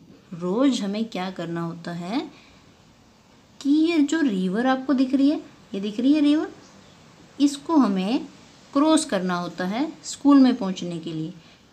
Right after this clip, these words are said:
जैसे ये आपको rope दिख रही है, यहाँ से इनकी trolley आती है और ये इस side पहुंचते हैं, फिर यहाँ पर अपने school में जाते हैं।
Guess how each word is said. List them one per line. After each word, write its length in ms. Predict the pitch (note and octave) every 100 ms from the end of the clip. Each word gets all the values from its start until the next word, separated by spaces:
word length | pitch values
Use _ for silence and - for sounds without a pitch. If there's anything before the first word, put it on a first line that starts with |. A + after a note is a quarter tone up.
| -
जैसे 400 | E3+ E3 E3+ F3+ C4 C#4+ -
ये 80 | F#3
आपको 280 | F3+ - F#3
rope 260 | F#3 G3 -
दिख 160 | G3+
रही 180 | G#3+ A3
है, 100 | C#4 - - _ _ _ _ -
यहाँ 240 | F3 F3
से 180 | F3+ F3+
इनकी 240 | F#3+ F#3+
trolley 380 | F#3+ - F#3+ G3+
आती 240 | G3+ G3 G#3+
है 180 | G#3+ D4 - - - - - - _ -
और 100 | F3+
ये 180 | F3+ G#3+ C4+ -
इस 180 | G3+ G3+
side 260 | E3+ E3+ E3+
पहुंचते 360 | F3 F3+ -
हैं, 200 | G3+ B3+
फिर 340 | C#4+ - C4+ C4
यहाँ 260 | F3+ E3+ E3 F3+
पर 100 | F3
अपने 340 | E3+ F#3+ C4+ D#4+ -
school 280 | - A3+ F#3
में 160 | E3+
जाते 300 | E3 G3 -
हैं। 180 | D#3+ E3+